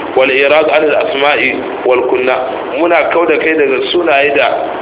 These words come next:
alkunya bai dace. Sai ga wani ya sa Jamaluddin, wane ne, wane ne, din, din. Kai kana ta taskiya kawai, ka sawa kanka laka suna mai kyau kawai, ka zama ɗalibi. Amma duk dai lakabba ne ba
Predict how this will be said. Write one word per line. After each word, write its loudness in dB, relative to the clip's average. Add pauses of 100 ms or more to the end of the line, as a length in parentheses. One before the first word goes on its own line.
(120)
alkunya 0
bai 0
dace. 0 (880)
Sai 2
ga 0
wani 2
ya 4
sa 2
Jamaluddin, 0
wane 2
ne, 0
wane 2
ne, 2
din, 0
din. -2 (720)
Kai 4
kana 2
ta 2
taskiya 0
kawai, 0
ka 0
sawa 2
kanka 2
laka 2
suna 0
mai 0
kyau 0
kawai, 0
ka 0
zama 0
ɗalibi. 0 (1800)
Amma 2
duk -2
dai 2
lakabba 2
ne 2
ba 4